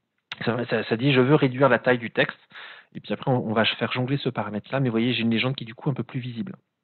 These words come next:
Ce qui serait intéressant, ça serait quand même de pouvoir retrouver le code couleur qu'on avait utilisé dans nos graphiques jusqu'à présent. Euh, si je vous rappelle ce qu'on avait fait, alors c'était, euh, maintenant il y a déjà deux séances, hein. Euh, vous vous souvenez de ces graphiques-là qu'on a fait au tout début, en première séance sur notre trajectoire de soins,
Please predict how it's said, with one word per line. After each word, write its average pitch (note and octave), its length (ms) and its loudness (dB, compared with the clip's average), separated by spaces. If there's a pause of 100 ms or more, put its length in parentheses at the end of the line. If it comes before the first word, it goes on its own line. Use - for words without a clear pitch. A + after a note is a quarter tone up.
(680)
Ce - 60 -20
qui F3+ 100 2
serait - 180 4
intéressant, E3 840 6
ça C#3+ 140 -2
serait D3+ 200 0
quand - 80 -8
même D#3 100 6
de D3 60 4
pouvoir C#3 260 0
retrouver C#3 460 0
le E3+ 100 2 (120)
code F#3 200 4
couleur E3 480 0
qu'on C#3 160 -4
avait B2+ 160 0
utilisé C3+ 320 -6
dans C#3 140 -4
nos B2+ 200 -4
graphiques C3+ 460 -2
jusqu'à B2 280 -6
présent. E3 460 0 (680)
Euh, A#2+ 120 -2 (100)
si C3 80 -2
je A#2+ 60 -2
vous C3+ 80 0
rappelle B2 280 2
ce E3 60 -2
qu'on C3+ 140 0
avait A#2+ 180 0
fait, C#3+ 240 -4
alors A#2 240 -4
c'était, A#2 320 -2
euh, G2+ 120 0 (600)
maintenant - 240 -8
il B2+ 60 -2
y A2+ 40 -2
a G2+ 40 -6
déjà G#2 200 -2
deux A2 200 -2
séances, E3 440 0
hein. E3+ 120 -2 (500)
Euh, A2+ 160 -6
vous G#2+ 100 -12
vous A#2 60 -10
souvenez C#3 200 -2
de - 40 -18
ces B2+ 80 0
graphiques-là C3+ 500 0
qu'on C3 140 -2
a A2 60 0
fait G#2+ 100 -6
au A#2 60 -2
tout - 160 -8
début, C3+ 440 0
en G#2+ 80 -2
première C3+ 360 -4
séance C#3 240 -4
sur A#2 100 -10
notre A2+ 140 -8
trajectoire G#2+ 420 -4
de G#2+ 80 -6
soins, D#3 380 0